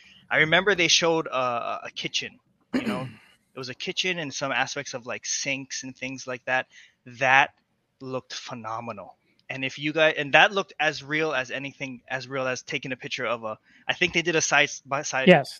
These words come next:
Speaker 3: they did a
Speaker 1: comparison.
Speaker 3: side by side.
Speaker 1: Yes, yes, you know, and if that is what you're tell-, I didn't know this before, but if that's what you're telling me, and it's not even utilizing the full aspect of the Unreal Engine five,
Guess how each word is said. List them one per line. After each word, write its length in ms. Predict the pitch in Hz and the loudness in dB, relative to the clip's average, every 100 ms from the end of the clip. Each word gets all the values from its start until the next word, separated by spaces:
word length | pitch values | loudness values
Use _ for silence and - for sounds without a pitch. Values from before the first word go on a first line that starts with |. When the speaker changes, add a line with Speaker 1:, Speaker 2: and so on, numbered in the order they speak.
| - | 0
Speaker 3:
they 60 | |
did 20 | |
a 100 | 160 | 2
Speaker 1:
comparison. 260 | 156 208 160 | 4 4 2
Speaker 3:
side 100 | 147 | 2
by 100 | 139 | 0
side. 240 | 139 - - - 151 | -8 -12 -14 -20 -2
Speaker 1:
Yes, 420 | 165 156 - - | 2 2 0 -6
yes, 400 | 147 165 - - 147 | -2 -2 -2 -6 -6
you 100 | 143 | -4
know, 220 | 139 156 | -2 -2
and 260 | 139 135 123 _ _ _ | -4 -6 -10 _ _ _
if 220 | 170 131 127 | -6 -6 -2
that 300 | 165 190 - | 4 4 2
is 180 | 196 165 | -6 -4
what 140 | 165 | -4
you're 120 | 147 | -4
tell-, 180 | 143 151 | -6 -4
I 120 | 139 175 | 2 4
didn't 180 | 214 | 4
know 140 | 143 135 | 2 -4
this 120 | 127 | -6
before, 320 | 131 - 120 | -10 -12 -10
but 100 | 117 | -8
if 60 | 120 | -6
that's 200 | 151 - | -8 -8
what 80 | 196 | -10
you're 100 | 160 | -10
telling 320 | - 135 127 | -6 -6 -6
me, 160 | 120 107 | -10 -10
and 160 | 120 | -10
it's 220 | 123 - | -10 -8
not 180 | 139 147 | -4 -4
even 380 | 160 135 123 123 _ _ | -4 -8 -10 -12 _ _
utilizing 680 | 135 147 139 131 120 123 123 | -12 -10 -8 -4 -4 -6 -10
the 100 | 120 | -12
full 400 | - - 131 131 - | -14 -12 -8 -6 -4
aspect 540 | 113 - - 104 - | -4 -6 -12 -16 -14
of 100 | 113 | -16
the 100 | - | -12
Unreal 340 | 117 123 123 - | -12 -10 -10 -10
Engine 320 | 123 117 110 | -12 -14 -18
five, 680 | - - 107 104 127 170 - | -20 -12 -8 -6 -6 -10 -18